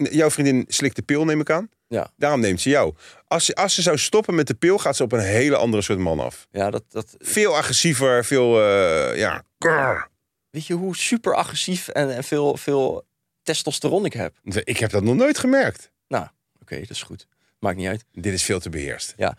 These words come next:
Speaker 1: Jij
Speaker 2: maar
Speaker 1: hebt geen testosteron. Jij
Speaker 2: Hey.
Speaker 1: moet eens een keer, eh, kijken hoeveel oestrogeen jij hebt.
Speaker 2: Kun je dat testen?
Speaker 1: Ja.
Speaker 2: Hm.
Speaker 1: Het knijpen ze je tepels?
Speaker 2: Nee.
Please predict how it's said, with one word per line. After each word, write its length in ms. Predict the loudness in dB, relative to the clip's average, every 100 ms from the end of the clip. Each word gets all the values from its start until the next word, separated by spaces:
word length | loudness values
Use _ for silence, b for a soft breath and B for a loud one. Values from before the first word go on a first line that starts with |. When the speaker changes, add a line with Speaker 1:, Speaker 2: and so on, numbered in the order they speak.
| b
Speaker 1:
Jij 120 | -4 0
Speaker 2:
maar 120 | 0
Speaker 1:
hebt 140 | 0
geen 100 | -4
testosteron. 640 | -4 -4 -6 -8 -8 -10 -12
Jij 200 | -20 -4
Speaker 2:
Hey. 100 | 0
Speaker 1:
moet 160 | 0 0
eens 80 | -2
een 80 |
keer, 320 | 0 2 4 2
eh, 60 |
kijken 300 | 2 0 0
hoeveel 260 | 0 0 -2
oestrogeen 420 | -2 -2 -2 0
jij 140 | 2 2
hebt. 220 | -2 -8 _ _ _ _ _ _ _ _
Speaker 2:
Kun 140 | -2 0
je 60 |
dat 140 | 0 -2
testen? 380 | -6 -8 -14 -20 _ _ _ -6
Speaker 1:
Ja. 300 | -4 -4 -12 _
Speaker 2:
Hm. 60 | -20 -20 _
Speaker 1:
Het 200 | -14 -2
knijpen 280 | 0 0 0
ze 60 |
je 80 | 0
tepels? 500 | 0 -2 -4 -8 -12 -6
Speaker 2:
Nee. 380 | -2 -2 -6